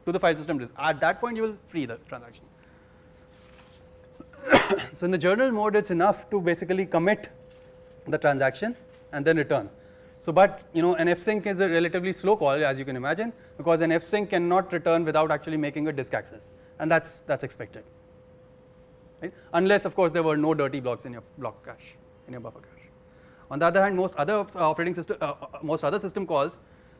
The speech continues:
which access the file system, don't actually need to go, to go to the disk because we are using a write back cache for the buffer cache, right? So the fsync is a device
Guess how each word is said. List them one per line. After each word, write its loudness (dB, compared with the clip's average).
which -6
access -4
the -6
file 0
system, -4
don't 2
actually 0
need 0
to -4
go, -4
to -12
go 0
to -4
the -6
disk -2
because 0
we -4
are 2
using -4
a -2
write -4
back -6
cache -10
for -16
the -16
buffer -20
cache, -20
right? -8
So -2
the 0
fsync -2
is 0
a 0
device 0